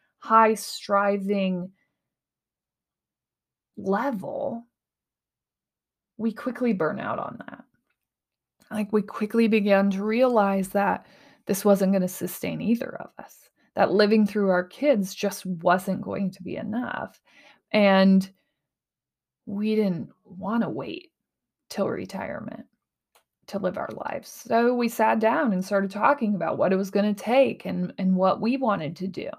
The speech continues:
because you have that choice in life, right? Like, what's important to us? What matters to us? What is important to you,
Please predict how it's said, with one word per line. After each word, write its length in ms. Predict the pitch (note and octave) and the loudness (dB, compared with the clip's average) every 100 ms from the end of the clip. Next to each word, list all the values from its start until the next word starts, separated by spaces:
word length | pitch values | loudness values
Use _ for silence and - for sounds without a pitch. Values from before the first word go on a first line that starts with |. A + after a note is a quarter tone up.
| _ _ _ - | _ _ _ -8
because 640 | G3 F#3+ G3 F#3 F3+ - _ _ _ _ | -8 2 4 4 0 -14 _ _ _ _
you 140 | F#3+ F#3 | -4 -2
have 280 | G3 G3+ G3 | -4 -4 -2
that 200 | - - | -4 -4
choice 380 | - E4+ F4+ | -2 -2 -2
in 120 | - - | -10 -16
life, 380 | - - _ _ _ _ _ _ - | -18 -20 _ _ _ _ _ _ -12
right? 220 | A3+ C4+ | -10 -10
Like, 280 | F#3+ F3+ _ _ _ _ _ _ _ _ _ | -12 -14 _ _ _ _ _ _ _ _ _
what's 320 | G3+ A3+ A3 | 6 6 6
important 440 | A3+ G#3+ A#3+ A3 G3+ | 4 2 2 0 -2
to 200 | F#3+ D3 | -4 -4
us? 240 | - - _ _ - | -6 -10 _ _ -8
What 340 | F#3+ G3 F#3 | 4 6 6
matters 580 | G3+ A3+ G#3+ G3 G3 - | 4 4 4 2 -2 -14
to 200 | - - | -12 -10
us? 260 | - - - _ _ _ | -10 -14 -20 _ _ _
What 460 | F#3+ F#3+ G#3 G#3 A3 | -2 4 8 8 8
is 160 | G#3 | 6
important 460 | G3+ G3 G3+ C#3 E3+ | 4 4 2 0 -2
to 140 | - G3 | -6 -4
you, 560 | A3+ D4 - - - | -2 -4 -4 -8 -14